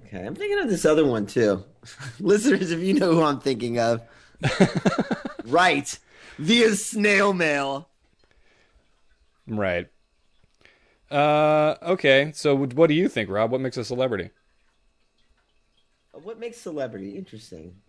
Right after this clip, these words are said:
Speaker 1: Um, oh, who knows now? The bar is so low, isn't it?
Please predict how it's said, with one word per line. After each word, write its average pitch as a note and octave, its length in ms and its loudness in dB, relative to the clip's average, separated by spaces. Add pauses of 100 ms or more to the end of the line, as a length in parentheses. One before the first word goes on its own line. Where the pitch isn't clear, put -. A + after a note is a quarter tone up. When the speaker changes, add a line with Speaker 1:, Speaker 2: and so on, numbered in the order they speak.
(320)
Speaker 1:
Um, C#3+ 560 -4 (1500)
oh, G3 140 2
who F#3+ 140 4
knows D3+ 320 4
now? C#3 100 0
The C#3+ 100 0
bar F#3+ 260 2
is F#3 100 0
so E3+ 180 4
low, C3+ 460 0 (140)
isn't D#3 240 -2
it? F#3+ 240 0